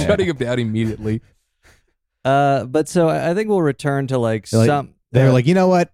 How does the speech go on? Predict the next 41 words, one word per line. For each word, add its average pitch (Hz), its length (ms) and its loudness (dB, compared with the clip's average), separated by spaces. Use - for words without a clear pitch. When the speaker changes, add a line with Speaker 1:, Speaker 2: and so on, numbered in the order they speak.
Speaker 1:
Anthony 165 320 0
Cumia 139 480 -2
owes 107 240 -4
me 101 120 -4
a 95 40 -6
favor. 104 420 0
We're 165 100 4
gonna, 143 260 0
Speaker 3:
<laughs> - 100 -6
Speaker 1:
we're 180 120 4
gonna, 175 180 2
Piers, 185 320 2
we're 190 80 2
gonna 190 140 0
take 147 240 0
care 131 300 0
of 113 60 2
this." 110 380 -4
<laughs> 170 180 0
Speaker 3:
Uh, 135 600 0
but 131 260 -4
yeah, 160 220 0
so 147 200 -4
I 151 120 -2
think 185 180 -6
we'll, 156 320 0
uh, 123 160 -2
return 135 520 -4
to 117 300 -4
the 156 260 -8
thing 254 200 -6
with, 180 140 -2
like, 139 240 -2
yeah, 110 240 -6
nine 131 300 -4
eleven 120 360 -4
Truth. 117 480 -4
Uh, 107 460 -4
there's, 135 260 -4
like, 135 220 -2
a, 127 100 -8